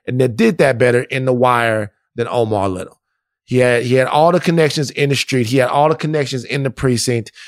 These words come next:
Um, he had enough people looking out for him to where he could do his stuff, and he had enough people scared of him,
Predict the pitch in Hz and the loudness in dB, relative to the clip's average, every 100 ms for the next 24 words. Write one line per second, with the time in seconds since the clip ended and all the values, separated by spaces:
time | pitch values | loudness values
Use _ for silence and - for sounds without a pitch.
0 | - - _ - 123 117 110 107 - _ | -20 -20 _ -4 -2 -2 -4 -8 -16 _
1 | 156 143 135 175 180 175 156 151 156 156 | 2 4 4 2 2 0 2 2 2 2
2 | 156 147 143 147 143 131 135 131 123 104 | 0 0 -2 -2 0 0 0 0 -2 0
3 | 143 143 - 151 165 127 127 135 131 143 | 2 2 2 2 2 0 2 2 2 0
4 | 143 165 131 120 - 160 170 147 127 120 | 0 -4 -6 -8 -2 2 4 2 0 0
5 | 120 | -2